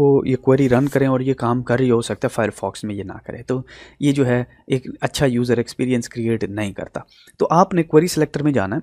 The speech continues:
और वहाँ पे चेक करना है कि क्या ये एग्जिस्ट करता है कि नहीं करता। मिसाल के तौर पे ये आपके सामने मैंने Can I Use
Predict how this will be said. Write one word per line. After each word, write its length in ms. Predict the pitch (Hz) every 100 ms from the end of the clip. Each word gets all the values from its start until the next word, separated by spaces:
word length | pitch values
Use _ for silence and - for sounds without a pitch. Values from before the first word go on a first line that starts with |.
| -
और 100 | 151
वहाँ 160 | 147 170
पे 100 | 185
चेक 220 | - 185
करना 200 | 135 110
है 60 | 131
कि 120 | 147
क्या 180 | - 160
ये 300 | 147 151 160 _ _ -
एग्जिस्ट 380 | 123 139 -
करता 220 | 127 123 151
है 60 |
कि 60 | 131
नहीं 120 | 120
करता। 240 | 98 120
मिसाल 280 | 117 - 113
के 100 | 113
तौर 160 | 110 107
पे 160 | 147 170 _ _ _ _ _ _ _ _ _ _ _ _ _ _ _ _ _ _ _ 170
ये 120 | 185
आपके 300 | 139 - 127
सामने 300 | - 117 117
मैंने 280 | 117 113 110 _ _ -
Can 220 | 160 165
I 140 | 131 131 123 127
Use 240 | 131